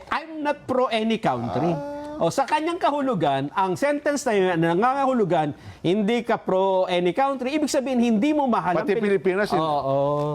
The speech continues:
Speaker 2: Mali ang konteksto nga
Speaker 1: Ayan
Speaker 2: talaga.
Speaker 1: nga.
Speaker 2: Eh,
Speaker 1: Mag-
Speaker 2: parang hindi ko maintindihan ang ibig
Speaker 1: Ah,
Speaker 2: sabihin.
Speaker 1: kaya hindi mo maintindihan.
Speaker 2: Oh, hindi ko ma-analyze, eh.
Speaker 1: Kung saan siya hinugot, di ba?
Speaker 2: Oo.
Speaker 1: Eh, yun kasi ang kanyang paniwala kapag ka ikaw ay nagsalita na, "I'm not pro any country,"
Speaker 2: Oo.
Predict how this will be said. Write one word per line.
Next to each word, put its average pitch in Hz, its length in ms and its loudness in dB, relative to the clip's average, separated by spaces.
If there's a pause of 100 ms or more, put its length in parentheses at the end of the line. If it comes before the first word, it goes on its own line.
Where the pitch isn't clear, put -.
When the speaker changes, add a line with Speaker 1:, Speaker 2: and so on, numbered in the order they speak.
(140)
Speaker 2:
Mali 170 240 -2
ang - 140 0
konteksto 131 560 -2
nga 107 160 -2
Speaker 1:
Ayan 117 160 0
Speaker 2:
talaga. 98 180 -2
Speaker 1:
nga. 123 80 2
Speaker 2:
Eh, 120 60 2
Speaker 1:
Mag- 160 100 2
Speaker 2:
parang 349 160 0
hindi 339 140 0
ko 220 80 0
maintindihan 165 440 0
ang 156 100 -2
ibig 147 160 0
Speaker 1:
Ah, 151 100 0
Speaker 2:
sabihin. 165 220 0
Speaker 1:
kaya 202 120 2
hindi 196 140 0
mo 190 100 4
maintindihan. 175 640 2
Speaker 2:
Oh, 151 140 0
hindi 156 140 0
ko 175 100 2
ma-analyze, 185 580 0
eh. - 80 -2
Speaker 1:
Kung 185 140 2
saan 196 240 0
siya 196 160 0
hinugot, 170 580 2
di 147 140 -2
ba? 170 240 2
Speaker 2:
Oo. 170 640 2
Speaker 1:
Eh, 180 80 2
yun 208 80 -4
kasi 226 240 -2
ang 202 160 0
kanyang 190 480 2
paniwala 180 640 2
kapag 165 300 -4
ka 208 240 0
ikaw 160 340 2
ay 160 160 2
nagsalita 165 560 0
na, 143 100 -2
"I'm 240 220 -4
not 220 240 -2
pro 185 240 2
any 170 320 0
country," 147 560 0
Speaker 2:
Oo. 101 400 -2